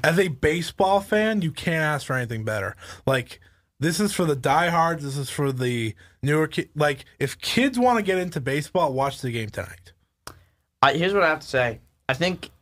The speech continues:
Speaker 2: Game Two is the swing game. I think that's the biggest game of the series. And here's why. I think Cole versus Scherzer,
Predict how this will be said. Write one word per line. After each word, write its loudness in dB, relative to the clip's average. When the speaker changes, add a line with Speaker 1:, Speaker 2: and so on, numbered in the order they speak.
Speaker 2:
Game 2
Two 0
is -4
the -10
swing -4
game. -4
I -2
think -2
that's 2
the -8
biggest -2
game 0
of -4
the -6
series. -4
And -2
here's 0
why. 2
I 2
think 0
Cole 2
versus -2
Scherzer, 2